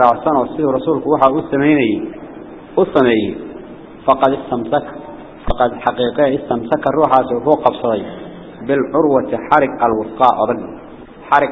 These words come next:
adag oo la hubo inuusan go'ayn ayuu haystaa. Ruux hadda meel dheer intuu iska soo laaleeyay oo kale wuxuu Ilaahay ku shabahay.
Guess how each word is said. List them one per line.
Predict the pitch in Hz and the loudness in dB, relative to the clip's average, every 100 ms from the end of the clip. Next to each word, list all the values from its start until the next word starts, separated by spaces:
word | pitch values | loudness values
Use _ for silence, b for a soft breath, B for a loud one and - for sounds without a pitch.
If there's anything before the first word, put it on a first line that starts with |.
| - | 0
adag | 127 151 - 104 | 0 0 -2 0
oo | 113 | 2
la | 117 | 2
hubo | 127 147 | 2 2
inuusan | 147 131 120 147 | 2 0 -2 0
go'ayn | 147 139 127 | 2 2 0
ayuu | 117 131 | 2 0
haystaa. | 117 107 - 117 104 - - - - | 0 -2 0 2 2 -4 -14 -18 -10
Ruux | 151 139 | -4 -4
hadda | 135 135 135 | 0 0 4
meel | 160 156 | 4 6
dheer | 165 | 4
intuu | 131 131 | 4 -4
iska | - 160 | -4 -4
soo | 139 | 0
laaleeyay | 131 127 127 143 | 0 2 2 2
oo | 135 131 | 2 2
kale | 143 | -2
wuxuu | 127 | 2
Ilaahay | 147 - | 2 2
ku | 160 | 0
shabahay. | 147 110 110 95 | -2 0 0 -2